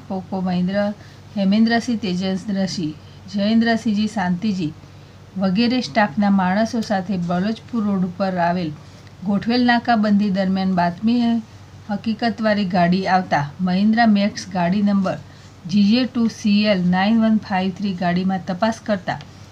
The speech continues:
કુલ અગિયાર ઈસમો બેઠેલા હોય અને તમામે તમામ રાજસ્થાનના હોવાનું તપાસ દરમિયાન બહાર, જે પૈકી આરોપી આશારામ કસ-, કસનજી ડામોર, ઉંમર વરસ ત્રીસ,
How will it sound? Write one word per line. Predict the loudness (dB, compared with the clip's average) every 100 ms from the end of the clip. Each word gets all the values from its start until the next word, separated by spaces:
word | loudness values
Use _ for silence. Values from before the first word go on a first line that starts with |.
| -14 -4
કુલ | -2
અગિયાર | 0 -2 0 0 0
ઈસમો | -2 -2 0 0
બેઠેલા | 0 0 -2 -2 0 0
હોય | 0 -4 -12 -20 -18 -2
અને | 0 2
તમામે | 2 4 4 4
તમામ | 2 2 4 4 4
રાજસ્થાનના | 2 0 -2 0 2 2 2
હોવાનું | 2 2 2 0 0
તપાસ | -2 0 -2 0
દરમિયાન | 0 2 2 2 2
બહાર, | 0 0 -2 -8 -18 -20 -20 -6
જે | 0 0
પૈકી | 2 0 -2 0
આરોપી | 2 2 0 -4
આશારામ | -2 -2 0 0 2 2 0
કસ-, | -4 -6 -10 -8
કસનજી | -6 -2 0 0 2
ડામોર, | 2 2 2 0 -4 -8 -20 -20 -20 -8
ઉંમર | 2 4 4 2
વરસ | 0 0 -2
ત્રીસ, | -4 -4